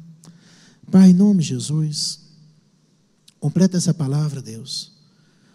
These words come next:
no coração de cada um. O Senhor conhece, meu Deus, as lutas, as provações,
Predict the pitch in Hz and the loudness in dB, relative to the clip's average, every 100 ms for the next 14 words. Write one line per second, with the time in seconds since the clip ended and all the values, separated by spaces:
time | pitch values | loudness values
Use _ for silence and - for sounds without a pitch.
0 | _ 143 - 156 147 - 143 - - 131 | _ -10 0 2 2 -2 -4 -8 -8 -8
1 | 135 143 151 _ _ _ _ _ _ _ | -8 -8 -10 _ _ _ _ _ _ _
2 | _ _ _ _ _ - 180 190 185 202 | _ _ _ _ _ -6 0 4 4 4
3 | 196 175 156 185 175 156 139 170 202 196 | 2 0 0 0 0 -2 -2 0 0 -2
4 | 185 - - - - _ _ _ _ _ | -8 -10 -10 -14 -20 _ _ _ _ _
5 | _ - 131 - 165 147 135 - 165 175 | _ -16 -14 -8 -6 -4 -4 -4 -2 -2
6 | 175 151 131 - - | -2 -4 -10 -10 -10